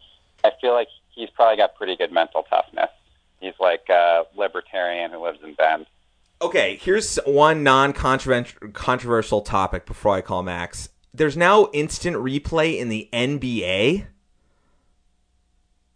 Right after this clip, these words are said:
Speaker 1: I didn't even know that. Are you watching the China games?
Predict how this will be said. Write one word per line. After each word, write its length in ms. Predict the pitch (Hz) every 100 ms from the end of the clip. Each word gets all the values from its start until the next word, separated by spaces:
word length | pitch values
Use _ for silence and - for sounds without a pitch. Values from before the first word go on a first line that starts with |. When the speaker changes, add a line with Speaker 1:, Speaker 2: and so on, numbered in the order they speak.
| _ _ _ _ -
Speaker 1:
I 80 |
didn't 140 | 101 98
even 200 | 90 87
know 180 | 87 87
that. 320 | 80 78 - _ _ _ _ -
Are 80 |
you 100 | 107
watching 300 | 104 107 -
the 80 | 98 -
China 280 | 90 92 110
games? 340 | 120 127 131